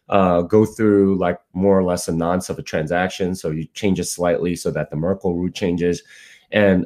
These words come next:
uh, so that you, your, your stake is the one that gets picked. So um, yeah, I, I, I,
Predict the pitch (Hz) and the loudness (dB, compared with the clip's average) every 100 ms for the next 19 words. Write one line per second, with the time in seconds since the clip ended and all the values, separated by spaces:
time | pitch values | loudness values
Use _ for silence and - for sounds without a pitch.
0 | - 98 90 76 - 107 95 87 82 90 | 0 2 2 0 -2 0 4 2 0 0
1 | 95 90 85 62 - 87 92 87 87 82 | 2 2 -2 -6 -14 -4 0 2 2 0
2 | 80 - 92 95 - - - 80 - 76 | -2 -4 -2 -2 0 -2 0 -4 -4 -4
3 | 67 - - - - - 71 - - 120 | -6 -10 -16 -18 -10 -4 -4 -6 2 4
4 | 101 - - _ _ _ _ _ - _ | 4 0 -20 _ _ _ _ _ -18 _
5 | 135 131 127 123 - 170 127 180 - - | 4 6 6 4 2 4 6 4 2 -2
6 | 139 - - 131 | -2 -2 -2 -2